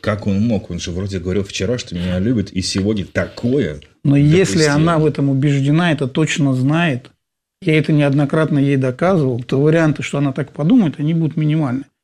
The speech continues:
Speaker 2: А в отношениях с Богом так и есть, в принципе.
Speaker 1: Мгм. А, хорошо. А, чем свобода не является? Вот, скажем так, или ничем она не должна являться даже для светского человека?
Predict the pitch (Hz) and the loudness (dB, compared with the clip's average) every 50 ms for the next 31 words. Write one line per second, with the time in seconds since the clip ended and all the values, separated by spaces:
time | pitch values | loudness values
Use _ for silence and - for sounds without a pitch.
0 | _ _ _ _ _ - 127 139 139 147 147 - - 190 165 147 139 143 156 175 | _ _ _ _ _ -6 -4 -2 -2 -2 -2 0 0 0 2 2 2 2 2 2
1 | 180 160 147 135 - 143 143 - 165 165 - - - - - 147 135 123 117 - | 2 2 0 -2 -4 -6 -4 -4 -2 -2 -2 -4 -8 -10 -8 -6 -6 -6 -6 -10
2 | _ - - - _ _ _ _ _ - 107 107 120 135 151 143 - _ _ _ | _ -20 -20 -20 _ _ _ _ _ -2 0 2 2 0 -2 -4 -8 _ _ _
3 | _ _ _ _ _ _ _ _ _ _ 95 107 107 107 107 101 95 95 - - | _ _ _ _ _ _ _ _ _ _ 2 2 4 4 4 2 2 0 -4 -4
4 | - 117 135 151 - - 160 104 90 85 - 90 92 90 87 85 90 - - 185 | -2 -2 -2 0 2 2 2 2 2 0 -4 -6 -4 -4 -4 -2 -2 0 0 0
5 | - - 123 113 127 151 123 101 101 101 104 113 110 101 85 73 69 67 - - | 0 0 0 -2 0 0 2 2 4 4 2 2 0 0 -2 -4 -6 -8 -12 -12
6 | 80 80 87 92 - - 101 107 104 101 - 92 80 - - 107 117 120 120 110 | -10 -10 -10 -10 -8 -8 -6 -6 -6 -4 -4 -4 -4 -2 0 2 2 2 2 0
7 | - 131 120 113 107 107 110 107 104 101 104 107 101 98 92 101 123 151 139 - | 0 0 2 2 2 2 2 2 2 0 0 0 0 0 -2 -2 -2 -2 -2 -2
8 | - 87 98 95 92 87 92 92 - 101 90 - - - 85 80 - 90 87 87 | -2 -4 -4 -4 -4 -4 -6 -6 -6 -8 -8 -8 -10 -10 -8 -8 -6 -4 -4 -4
9 | 85 76 65 65 - - | -4 -4 -8 -12 -16 -20